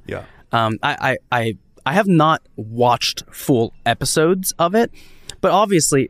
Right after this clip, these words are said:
Speaker 2: I have a lot of friends that are choreographing. I got asked if I wanted to be a choreographer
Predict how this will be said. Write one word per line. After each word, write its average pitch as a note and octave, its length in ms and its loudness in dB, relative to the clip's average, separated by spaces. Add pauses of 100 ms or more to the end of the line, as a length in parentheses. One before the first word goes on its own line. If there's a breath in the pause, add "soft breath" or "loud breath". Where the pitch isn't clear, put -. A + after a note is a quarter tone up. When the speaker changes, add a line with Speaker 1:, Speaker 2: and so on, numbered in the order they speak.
Speaker 2:
I C3 60 -8
have D3+ 120 -4
a F3 40 -2
lot G3+ 140 0
of E3+ 60 -6
friends A2+ 680 -4
that B2+ 220 -2
are G#2 160 -8
choreographing. G3+ 720 2
I D3+ 120 0
got E3+ 160 0
asked C3+ 400 -2 (340 soft breath)
if B2 100 0
I B2 80 4
wanted A#2+ 280 0
to A2+ 180 -2
be A#2 160 -4
a A2 60 -4
choreographer B2 680 -2